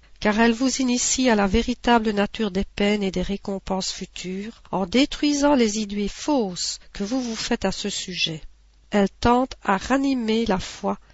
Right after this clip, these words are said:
et votre confiance en la bonté de Dieu. Les bons esprits sont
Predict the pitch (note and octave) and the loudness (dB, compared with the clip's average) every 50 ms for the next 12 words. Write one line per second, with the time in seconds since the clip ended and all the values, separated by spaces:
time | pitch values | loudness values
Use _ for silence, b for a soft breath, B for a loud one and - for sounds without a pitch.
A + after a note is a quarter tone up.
0 | b b b b - G3+ G3 F3+ - F#3+ - - - - - A3 G#3+ G#3 - - | b b b b -6 -2 -2 -2 -2 -2 -6 -6 -10 -10 -6 -6 -6 -4 -6 -6
1 | - F#3+ F#3+ F#3 F#3 G3+ G#3+ - - - - - F3 F3+ F3 E3 E3 F#3 G3 G3+ | -4 -2 -2 -2 -2 -4 -6 -8 -10 -10 -10 -8 -6 -4 -4 -4 -4 -6 -8 -8
2 | G3+ - - G#3+ F#3+ F#3+ F#3+ F3+ - - F#3 F3 E3+ D#3+ - - _ _ _ _ | -8 -6 -6 -6 -4 -4 -6 -8 -8 -10 -12 -12 -12 -14 -18 -20 _ _ _ _
3 | _ _ _ - - - G3 - - D4+ E4+ D#4+ D#4 D4 C#4+ - - - - D4 | _ _ _ -12 -8 -6 -4 0 0 0 2 2 2 2 2 0 -2 -4 -2 0
4 | - - - G#3+ | 0 0 -2 -4